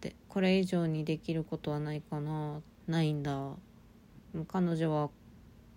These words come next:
このビッグイシューを売るっていうことで、まあ、生計を立て直す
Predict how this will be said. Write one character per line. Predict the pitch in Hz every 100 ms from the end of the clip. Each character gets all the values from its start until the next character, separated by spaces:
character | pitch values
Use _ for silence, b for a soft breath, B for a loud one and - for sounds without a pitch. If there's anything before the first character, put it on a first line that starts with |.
| -
こ | 160
の | 147 147 139 -
ビ |
ッ | 156
グ | 170
イ | 160
シ | 165
ュ |
ー | 151
を |
売 | 147
る | 156
っ | 165
て | - 147
い | 151
う |
こ | - 214
と | 240
で、 | 214 180 160 -
ま | 165
あ、 | 165
生 | - 170
計 | - 160
を | 156 151 - - - -
立 | 180
て | 170
直 | 160 165
す | 170 147 143